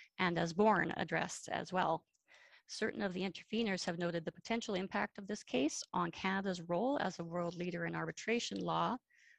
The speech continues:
I submit there is no reason why this case should have any bearing on international arbitration law or Canada's role as a leader in that regime. This case relates to a domestic arbitration statute,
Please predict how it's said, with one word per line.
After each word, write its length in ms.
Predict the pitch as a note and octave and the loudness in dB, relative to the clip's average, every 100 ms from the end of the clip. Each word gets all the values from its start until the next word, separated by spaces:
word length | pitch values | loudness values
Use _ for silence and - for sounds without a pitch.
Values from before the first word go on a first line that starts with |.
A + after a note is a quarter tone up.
| - | -6
I 60 | |
submit 320 | - - F3+ F3+ | -6 -6 -6 -4
there 140 | F3+ F3+ | 0 0
is 120 | F3 | 2
no 160 | G#3 A#3+ | 2 4
reason 360 | A3 G#3 G#3 | 4 2 0
why 160 | F#3 F3+ | -2 -2
this 180 | F3+ - | -4 -4
case 220 | - F3+ | -4 -4
should 180 | - F3+ | -4 -4
have 240 | F3+ F3 - | -2 -2 -2
any 220 | G3+ G#3+ | -2 -2
bearing 360 | F3+ F3 F3 E3+ | 0 2 2 0
on 140 | E3+ | -2
international 640 | F3 - - F3 F3 F#3 | -4 -4 0 0 0 -2
arbitration 640 | F3 F3 F3 - D#3+ - E3+ | 0 0 -2 -2 -2 -2 -2
law 320 | E3 D#3+ D#3+ - - _ | 2 2 0 -6 -20 _
or 80 | - | -4
Canada's 520 | G#3 A3+ G3 F3 F3+ | 2 4 4 2 0
role 480 | F3 G3 G#3 E3 E3+ - | 0 2 4 4 2 -2
as 180 | F3 | -4
a 40 | F3 | -4
leader 340 | E3+ G3 F3 | -2 -2 -2
in 120 | D#3+ | -2
that 200 | E3 D#3+ | -2 -2
regime. 540 | - E3 - F3+ D#3 E3 - - - - _ | -4 -4 -2 -2 -4 -6 -14 -20 -20 -20 _
This 180 | - A3+ | -2 -2
case 340 | - G3 A3 - | 4 4 4 2
relates 300 | F#3 - - | 0 0 -2
to 120 | F3 | -4
a 40 | |
domestic 640 | E3 E3+ F3 G3 - A#3+ | -2 2 2 2 -2 -4
arbitration 520 | A#3 A#3 - A3+ - A3 | -4 -4 -4 -6 -6 -8
statute, 600 | - A3 G#3 C4+ D4 | -2 -2 -2 -4 -8